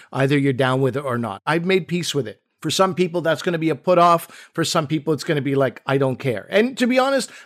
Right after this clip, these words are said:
I'd rather work with the people who don't care. So it's kind of, I've made my peace with this entire thing. But when it comes to the pronunciation of the name,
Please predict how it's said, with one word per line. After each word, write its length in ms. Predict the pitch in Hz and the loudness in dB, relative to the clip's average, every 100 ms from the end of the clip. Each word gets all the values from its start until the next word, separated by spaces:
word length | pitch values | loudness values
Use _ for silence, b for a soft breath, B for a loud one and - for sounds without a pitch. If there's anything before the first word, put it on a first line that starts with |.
| _ | _
I'd 220 | 196 233 | 0 2
rather 380 | 165 180 196 202 | 2 2 4 4
work 400 | 175 151 175 180 | 2 4 2 2
with 260 | 135 160 147 | 0 -2 -2
the 60 | 143 | -4
people 560 | 151 143 139 135 139 b b b | -4 0 2 2 0 b b b
who 120 | 185 160 | 0 4
don't 260 | 143 131 | 4 2
care. 360 | - 269 139 - | 2 2 2 -4
So 200 | - 170 | 0 0
it's 280 | 196 220 - | 0 -4 -8
kind 280 | 190 247 | -6 0
of, 160 | 247 165 B B - | 0 0 B B 0
I've 180 | 190 190 | 0 4
made 180 | 233 | 2
my 140 | 233 214 | 4 4
peace 300 | 190 190 - | 4 2 2
with 100 | 170 | 2
this 160 | 165 | 0
entire 320 | 160 143 151 147 | -2 2 2 2
thing. 240 | 165 160 | 0 -2
But 140 | 139 156 | -2 0
when 140 | 170 | -2
it 80 | 180 | -2
comes 220 | 208 220 | -4 0
to 60 | 214 | -2
the 60 | |
pronunciation 680 | - 170 165 165 175 180 170 | 0 -2 -2 -2 -4 -2 -4
of 80 | 143 | -4
the 80 | 131 | -2
name, 420 | 127 127 120 117 | -2 -2 -2 -6